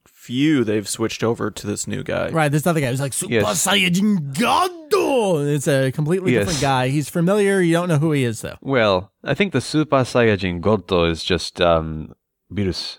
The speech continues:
Speaker 2: Oh, actually,
Speaker 3: that
Speaker 2: yeah,
Speaker 3: used
Speaker 2: you're
Speaker 3: that
Speaker 2: right.
Speaker 3: line.
Speaker 2: It might be.
Speaker 3: Um, and I think
Speaker 2: <laughs>
Speaker 3: actually what we assumed was the narrator in the original trailer for the actual movie
Speaker 2: Uh-huh.
Speaker 3: and not the teaser. Uh, from what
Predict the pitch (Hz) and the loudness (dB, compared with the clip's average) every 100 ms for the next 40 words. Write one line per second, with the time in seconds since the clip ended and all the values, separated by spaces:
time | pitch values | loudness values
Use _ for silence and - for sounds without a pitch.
0 | - 190 180 180 180 180 156 147 85 123 | -4 0 0 0 0 0 2 2 0 0
1 | 90 147 127 117 117 117 - - 120 120 | 0 0 0 -2 -4 -8 -10 -4 0 2
2 | 117 113 - - - 190 170 262 269 165 | 2 -2 -6 -14 -4 0 2 2 2 0
3 | - 147 127 127 127 110 - 151 156 127 | 0 0 2 2 2 0 0 0 0 0
4 | 113 90 98 90 85 90 101 104 92 90 | -4 -2 -2 -2 -2 0 2 2 0 -2
5 | 78 78 90 82 82 - 87 87 87 92 | -4 -6 -6 -6 -6 -6 -6 -6 -6 -2
6 | 90 90 92 _ - 90 90 87 - 80 | -2 -2 -6 _ 0 2 2 0 0 0
7 | 78 80 85 85 82 85 90 - _ _ | 2 0 -2 -6 -4 -4 -4 -8 _ _
8 | 160 143 151 82 - - 90 101 110 - | 4 4 4 0 -2 -4 -2 0 -4 -4
9 | 110 107 107 104 - 135 131 131 175 196 | 0 2 2 2 -2 -2 -2 0 -2 -4